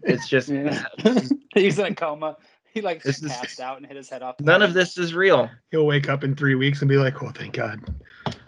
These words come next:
Speaker 1: But, uh, yeah, our, our league is a, uh, punishment league, unless, unless you're Tim,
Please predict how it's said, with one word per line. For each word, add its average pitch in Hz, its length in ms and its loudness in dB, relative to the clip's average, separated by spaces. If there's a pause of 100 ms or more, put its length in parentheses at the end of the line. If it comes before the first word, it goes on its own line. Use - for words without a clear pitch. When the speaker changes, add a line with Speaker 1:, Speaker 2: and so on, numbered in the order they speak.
(1400)
Speaker 1:
But, 113 200 6
uh, 107 100 8
yeah, 123 260 6
our, 147 220 6
our 170 180 4
league 180 300 0
is 147 160 0
a, 139 220 4
uh, 120 240 4
punishment 143 560 -2
league, 113 280 -6 (680)
unless, 208 640 4
unless 202 340 4
you're 185 120 2
Tim, 139 560 0